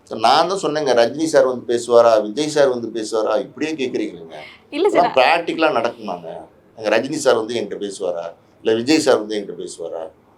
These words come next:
Speaker 1: நம்ம அறிமுகப்படுத்தணும், சூப்பர் ஸ்டார் ஆக்கணும், ஹீரோ ஆக்கணும், அதெல்லாம் உண்மைதான், இல்லைன்னு மறக்க முடியாது. அது வந்து சரித்திரம், ஹிஸ்டரியில இருக்கு, அதை மாத்த முடியாது.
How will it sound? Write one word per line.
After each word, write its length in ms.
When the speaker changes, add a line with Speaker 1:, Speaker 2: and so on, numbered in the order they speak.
Speaker 1:
நம்ம 240
அறிமுகப்படுத்தணும், 960
சூப்பர் 340
ஸ்டார் 240
ஆக்கணும், 680
ஹீரோ 360
ஆக்கணும், 560
அதெல்லாம் 500
உண்மைதான், 500
இல்லைன்னு 400
மறக்க 300
முடியாது. 520
அது 160
வந்து 200
சரித்திரம், 640
ஹிஸ்டரியில 320
இருக்கு, 460
அதை 220
மாத்த 260
முடியாது. 440